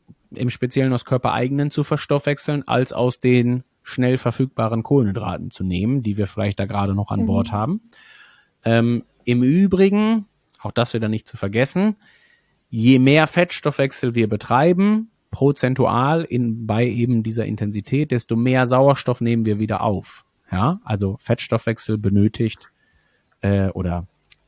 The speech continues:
Speaker 1: ja, Lipide, wenn man so will, die Lipidoxidation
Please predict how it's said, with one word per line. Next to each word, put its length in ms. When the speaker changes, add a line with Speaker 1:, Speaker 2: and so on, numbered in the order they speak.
Speaker 1:
ja, 280
Lipide, 720
wenn 100
man 140
so 180
will, 300
die 80
Lipidoxidation 1160